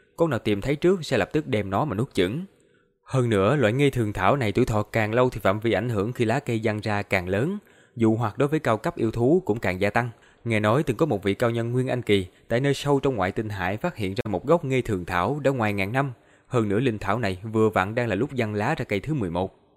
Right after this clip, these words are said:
Kết quả là vị cao nhân này chính mắt thấy phụ cận hơn mười con yêu thú cấp năm, cấp sáu đồng loạt hướng hắn mà vọt tới,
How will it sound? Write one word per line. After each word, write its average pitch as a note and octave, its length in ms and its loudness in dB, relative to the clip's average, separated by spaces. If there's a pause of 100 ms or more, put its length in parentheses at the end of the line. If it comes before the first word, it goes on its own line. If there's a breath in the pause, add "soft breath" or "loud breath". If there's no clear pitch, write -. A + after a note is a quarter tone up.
(420 soft breath)
Kết E3+ 180 2
quả G#2+ 200 6
là C#3 80 -2
vị G#2 160 2
cao A#2+ 180 2
nhân A2+ 220 0
này G2 80 0
chính B2+ 220 -2
mắt E3+ 160 -2 (160)
thấy F3 140 0
phụ G#2+ 120 0
cận G2+ 220 0
hơn C#3+ 220 -2
mười G#2 120 4
con A2+ 160 -2
yêu A2 80 0
thú C3+ 160 -2
cấp - 180 -6
năm, C3 220 -2
cấp - 160 -6
sáu D#3+ 460 -2
đồng G#2+ 220 2
loạt G2+ 180 2
hướng C3+ 220 2
hắn C#3 220 -2
mà C#3+ 80 -2
vọt F#2 240 0
tới, C#3+ 280 2